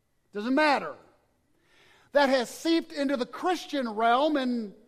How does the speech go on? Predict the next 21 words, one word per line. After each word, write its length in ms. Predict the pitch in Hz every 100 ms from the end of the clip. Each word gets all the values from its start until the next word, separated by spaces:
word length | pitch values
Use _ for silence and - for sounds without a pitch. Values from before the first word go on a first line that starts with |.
| _ _ _ _ _ _
Christianity 800 | - 311 - 254 311 349 294 269
has 160 | 247
gone 320 | 196 262 285 277
to 100 | 247
the 120 | 233
phase 380 | - 277 277 240
of, 120 | 226
"Let's 220 | 277 -
put 180 | - 285
down 260 | 285 277
all 240 | 269 285 262
the 120 | 233
barriers 500 | 202 285 277 262 220
that 160 | 233 -
separate 640 | - 330 - 247 220 202
us, 440 | 208 262 - - _ _ _ _ _ _ _ _ _
and 140 | 220
let's 260 | 269 294 294
just 540 | 285 262 - - - _ _ _ _ _ _ _ _ _ _ _ -
get 160 | 311
along." 600 | 294 294 339 294 170 123